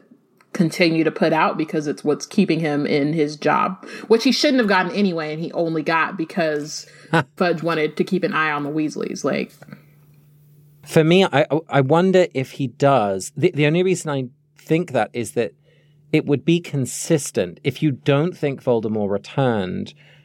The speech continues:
Speaker 2: all we've seen is Harry return with Cedric's dead body, and we've had him being taken to court because Dudley was attacked. You know, so if you don't believe that there were Dementors present, twice Harry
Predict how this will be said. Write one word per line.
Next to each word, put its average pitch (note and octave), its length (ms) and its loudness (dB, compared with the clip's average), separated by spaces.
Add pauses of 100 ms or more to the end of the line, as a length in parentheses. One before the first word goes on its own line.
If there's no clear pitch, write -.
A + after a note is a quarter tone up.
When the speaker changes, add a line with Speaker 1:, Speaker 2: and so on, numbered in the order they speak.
(140)
Speaker 2:
all D#3 240 4
we've F3 180 4
seen C#3 320 -2
is A2 120 -4
Harry C3 300 2
return A#2+ 360 -4
with A2 220 -2
Cedric's - 500 -2
dead A2+ 340 0
body, E2+ 540 -4 (360)
and B2 220 4
we've B2 260 0
had C#3 280 0
him C3 280 -2
being A#2+ 320 -2
taken A#2+ 400 -2
to G#2+ 100 -6
court C#3+ 500 0
because G#2+ 680 -2 (360)
Dudley B2 300 2
was A2+ 160 -2
attacked. - 560 -6 (280)
You C#3+ 100 2
know, B2+ 120 4
so B2+ 120 0
if B2 80 0
you C3 80 -2
don't C3 320 0
believe A#2+ 340 -2
that A2+ 180 -4
there G#2+ 120 0
were G2+ 120 -2
Dementors A2+ 540 0
present, G2 440 -2 (720)
twice D#3+ 560 2
Harry A2+ 540 0